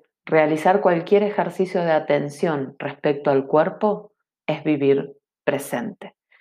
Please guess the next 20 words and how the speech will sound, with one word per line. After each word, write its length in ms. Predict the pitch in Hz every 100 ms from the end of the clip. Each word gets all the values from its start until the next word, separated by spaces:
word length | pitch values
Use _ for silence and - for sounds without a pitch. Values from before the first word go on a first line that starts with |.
| _
Y 120 | 151
lo 120 | 143
que 140 | 139 139
quiero 220 | 160 170
es 80 | 175
que 120 | -
aprendas 800 | 135 - 185 170 139 131 127 _ _ _ _ _ _ _ _ -
que 400 | 151 151 - _ _ _ _
podés 340 | - 160 190 196
aplicar 500 | 196 - 156 180 175
el 180 | 160 156
mindfulness 920 | 170 170 165 - 160 160 165 165 - - -
cuando 540 | 190 208 208 214 214
y 220 | - 147
como 520 | - 170 165 170 170 - _
quieras. 400 | - 233 - - _ _ _ _ _ _ _ - - - _ -
Mañana 500 | 165 175 226 262 226
vamos 300 | 185 190 190
a 60 |
hacer 440 | 151 - 180 202